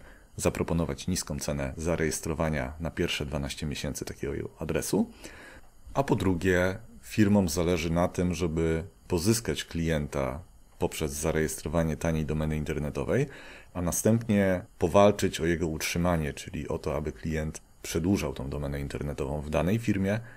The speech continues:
i najlepiej, aby również posiadał i przedłużał hosting internetowy pod strony internetowe i po pocztę e-mail. Jeżeli przyjrzysz się w tej chwili tabeli, którą również pozwolę sobie, e,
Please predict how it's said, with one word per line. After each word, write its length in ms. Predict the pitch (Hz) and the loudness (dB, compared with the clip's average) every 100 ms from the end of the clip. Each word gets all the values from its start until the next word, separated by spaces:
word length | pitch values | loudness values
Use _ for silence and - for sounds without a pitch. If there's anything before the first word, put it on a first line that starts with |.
| - - - | -20 -16 -2
i 60 | |
najlepiej, 440 | 78 101 90 95 82 | 2 6 4 4 4
aby 180 | 78 | 2
również 520 | 80 76 78 73 - - | -2 -2 -2 -2 -4 -6
posiadał 520 | - 76 78 76 78 | -4 0 0 2 0
i 100 | 69 | -2
przedłużał 600 | - - 76 76 73 71 69 - - | -6 -6 -6 -4 -2 -2 -4 -14 -6
hosting 340 | 92 - 80 | -4 -2 -4
internetowy 640 | 73 76 71 69 78 71 | -2 -2 -2 -2 -4 -6
pod 180 | 71 - | -8 -8
strony 340 | - - 107 92 | -4 4 4 4
internetowe 600 | 82 78 80 80 73 71 71 | 2 0 -2 -2 -2 -4 -4
i 100 | - | -6
po 120 | 98 82 - - | -4 -6 -8 -8
pocztę 300 | - - - | -8 -6 -6
e-mail. 320 | - - - - - - - | -4 -6 -10 -20 -20 -20 -4
Jeżeli 240 | 95 127 | 2 4
przyjrzysz 360 | 117 - 120 104 | 4 4 4 4
się 120 | - | -2
w 40 | - | -2
tej 120 | 85 | -2
chwili 240 | - 85 | 0 -2
tabeli, 520 | 80 80 80 73 80 | 0 0 0 -2 -4
którą 500 | 95 - - 69 71 57 - - | -6 -10 -6 -6 -6 -8 -12 -8
również 460 | 82 78 67 - - - | -6 -4 -6 -10 -14 -6
pozwolę 300 | 78 76 69 | -4 -2 -2
sobie, 320 | - 78 | -2 -2
e, 40 | 71 | -2